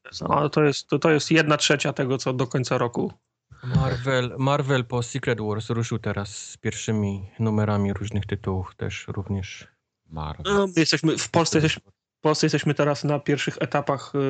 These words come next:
Speaker 2: y, tej serii Now, czyli to było ile? Trzy lata temu.
Speaker 1: The future is now, ale wiesz, cztery
Speaker 3: Future
Speaker 1: lata
Speaker 3: is
Speaker 1: temu.
Speaker 3: now.
Speaker 2: No, wiesz, są X-, i ten X-Meni, Spider-Man idzie, Avengersi chyba z tej, z
Speaker 3: Mhm.
Speaker 2: Wolverine i,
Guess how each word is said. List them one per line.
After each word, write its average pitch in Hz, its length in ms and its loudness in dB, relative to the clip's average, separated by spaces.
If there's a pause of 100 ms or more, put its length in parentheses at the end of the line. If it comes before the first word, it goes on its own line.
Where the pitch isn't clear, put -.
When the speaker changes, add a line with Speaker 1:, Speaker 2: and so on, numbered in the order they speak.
(540)
Speaker 2:
y, 127 40 -2
tej 131 160 0
serii 135 320 2
Now, 123 420 2
czyli 123 240 -2
to 123 120 -2
było 127 600 0 (200)
ile? 131 200 -2
Trzy - 240 0
lata 131 220 2
temu. 139 300 2
Speaker 1:
The 135 100 6
future 165 480 6
is 143 140 4
now, 156 340 6
ale 135 200 6
wiesz, 131 280 4
cztery 131 380 2
Speaker 3:
Future 135 140 4
Speaker 1:
lata 117 120 6
Speaker 3:
is - 20 -2 (120)
Speaker 1:
temu. 113 140 0
Speaker 3:
now. 110 200 2 (500)
Speaker 2:
No, 135 160 4 (200)
wiesz, 127 140 2
są 143 320 2
X-, 165 160 0 (140)
i 151 240 6
ten 135 300 0
X-Meni, 156 760 2
Spider-Man 147 760 2
idzie, 135 260 0 (480)
Avengersi 147 680 4
chyba 131 460 2
z - 80 -12
tej, 131 220 0
z - 80 -8
Speaker 3:
Mhm. 123 360 2 (180)
Speaker 2:
Wolverine 143 440 6
i, - 140 -2